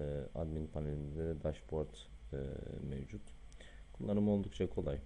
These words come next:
E, content alanının içerisinde, e, içerikler, e, kısmı var. Buradan içerik düzenleme ve comments, e, yani yorumları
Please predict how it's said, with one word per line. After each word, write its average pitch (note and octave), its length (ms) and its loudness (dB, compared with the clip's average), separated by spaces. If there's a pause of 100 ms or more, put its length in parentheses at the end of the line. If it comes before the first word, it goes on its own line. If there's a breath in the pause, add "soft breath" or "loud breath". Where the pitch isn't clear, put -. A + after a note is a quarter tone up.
(640 loud breath)
E, D#2+ 360 0 (600)
content E2+ 460 2
alanının E2 380 2
içerisinde, D2+ 640 -2 (640 loud breath)
e, D2 360 2 (480)
içerikler, D2+ 640 -4 (140)
e, C#2+ 420 0
kısmı - 340 -6
var. - 140 -6 (160)
Buradan D2 340 0
içerik C#2 360 -4
düzenleme C#2 400 -2
ve C#2+ 80 -2 (120)
comments, C#2+ 480 -4 (440)
e, D2+ 640 -2 (560)
yani D2+ 240 0
yorumları D#2 480 0